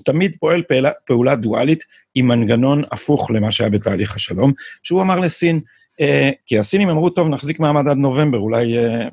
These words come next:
ממשל חדש", אבל הוא אמר להם, "למה הוא צריך להביא אותם ל-, ל-, לחתום על עסקה פרלימינרית?" כי הוא אמר, "אוק-, אני סתם, אני מאלתר את המספרים הספציפיים", אבל הוא אמר, "אם תחתמו עד ספטמבר,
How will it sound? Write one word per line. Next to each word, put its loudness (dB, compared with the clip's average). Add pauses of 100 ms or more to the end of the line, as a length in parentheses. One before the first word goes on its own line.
(320)
ממשל -8
חדש", -2 (320)
אבל -2
הוא -2
אמר 0
להם, 0
"למה 0
הוא 0
צריך -6
להביא 0
אותם -2
ל-, -6
ל-, -6
לחתום 0
על 0
עסקה -4
פרלימינרית?" 0 (280)
כי 0 (280)
הוא 0
אמר, 2 (100)
"אוק-, 0 (200)
אני 2
סתם, 0
אני 2
מאלתר 2
את -2
המספרים 2
הספציפיים", -2
אבל -2
הוא 2
אמר, 2 (120)
"אם 0
תחתמו 0 (340)
עד 2 (100)
ספטמבר, 0